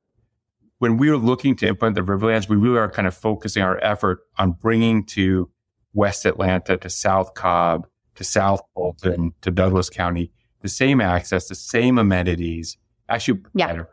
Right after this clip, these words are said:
Speaker 1: I mean, because, you know, we can improve the ones that are north, but let's bring that to the poorer,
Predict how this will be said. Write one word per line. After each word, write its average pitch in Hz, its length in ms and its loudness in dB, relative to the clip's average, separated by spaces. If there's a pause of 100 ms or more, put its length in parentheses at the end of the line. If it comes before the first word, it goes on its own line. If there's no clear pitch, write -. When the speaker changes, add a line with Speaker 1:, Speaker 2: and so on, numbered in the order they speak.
(240)
Speaker 1:
I 98 80 -2
mean, 92 140 2
because, 101 360 -4
you 147 60 2
know, 123 80 2
we 127 140 2
can 139 120 0
improve 123 320 2
the 110 60 2
ones 98 200 2
that 95 60 2
are 90 60 0
north, 95 260 2
but 113 80 0
let's 139 160 0
bring 151 220 0
that 139 280 0
to 135 100 0
the 117 320 2
poorer, 117 480 2